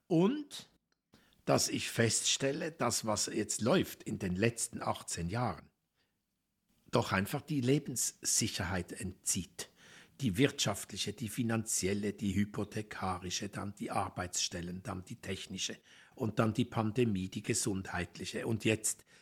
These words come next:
der Krieg, der überall aufbricht, an allen Ecken der Welt. Und manche reagieren auf diese Verunsicherung, indem sie dann einfach sich fixieren auf Schuldige.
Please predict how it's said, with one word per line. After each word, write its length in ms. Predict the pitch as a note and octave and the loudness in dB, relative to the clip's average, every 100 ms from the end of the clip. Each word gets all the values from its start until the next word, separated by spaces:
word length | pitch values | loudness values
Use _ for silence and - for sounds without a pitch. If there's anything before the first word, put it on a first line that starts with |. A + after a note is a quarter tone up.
| - | -4
der 100 | - | -2
Krieg, 500 | - - G#2+ F#2 - - - - - | 0 0 -2 -2 -8 -14 -20 -10 -2
der 200 | G#2 - | 0 2
überall 480 | A2 G#2 F#2+ G2 - | 0 2 2 0 0
aufbricht, 500 | - A2+ - B2 - | 4 4 4 -2 -2
an 120 | G#2+ | -2
allen 380 | - A2+ A#2 - | 4 6 6 4
Ecken 380 | A#2 A2+ - A2+ | -2 -2 -2 -2
der 180 | A2 F2 | -2 -2
Welt. 300 | A2+ - - _ _ _ - | -4 -6 -12 _ _ _ 0
Und 340 | C3+ A2 - - | 2 2 -6 0
manche 640 | C3 E3 A#3+ A#3 - B3 - _ _ _ | 8 10 10 6 2 0 -4 _ _ _
reagieren 840 | C3+ G2+ D#3 C#3 G#2+ B2+ E3+ F3 F3 | -2 6 10 10 8 2 0 -2 -2
auf 180 | B2+ - | -2 -2
diese 320 | C#3+ B2+ B2 | -2 -2 -4
Verunsicherung, 920 | - - C3+ C#3 D3 - B2 A#2+ B2 - - _ _ - | -6 -6 -6 -4 -6 -8 -8 -8 -10 -14 -20 _ _ -2
indem 480 | B2+ A2 G2 A2 A2 | 0 0 2 0 0
sie 200 | - A#2 | -4 -4
dann 200 | - - | -4 -4
einfach 300 | G#2+ A2 A#2 | -6 -6 -6
sich 240 | - G#2 | -6 -6
fixieren 800 | - G#2+ - - - D#3 B2+ B2+ | -6 -8 -4 -2 0 0 -2 -4
auf 220 | A2 - | -8 -4
Schuldige. 600 | - - A#2 G2 - - | -2 0 0 -2 -8 -10